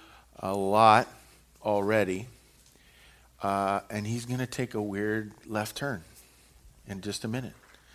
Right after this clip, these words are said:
Before we do that, let's pray and ask the Lord's blessing on our time. God, thank you. Uh, bless us, bless this time. And Lord, uh, help us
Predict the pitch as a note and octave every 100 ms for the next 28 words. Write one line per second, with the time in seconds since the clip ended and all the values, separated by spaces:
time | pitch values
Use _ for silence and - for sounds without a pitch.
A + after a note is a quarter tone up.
0 | - - - _ _ - G#2+ A2 A2+ A2
1 | F2 F2+ B2 - - F#2+ G2+ - - -
2 | F#2+ F2 G#2+ F2+ F2+ G2 F#2+ F2+ F#2+ F2+
3 | - F#2 F#2 F2+ G2+ F#2+ F#2 G2 - G#2
4 | A2 F#2 G2+ A2 - - - - - -
5 | - - G#2 A2+ A2+ G2+ A2 - A#2 G#2+
6 | A2 - - - _ - - - _ G2+
7 | A2 A#2 - G#2 F#2+ G2 A#2 A2+ - -
8 | - - - - - - - - _ -
9 | - - - A#2+ G#2+ G#2+ G#2+ G#2 - F#2+
10 | F2 - - - - - - - - -
11 | _ - - B2 - E2 -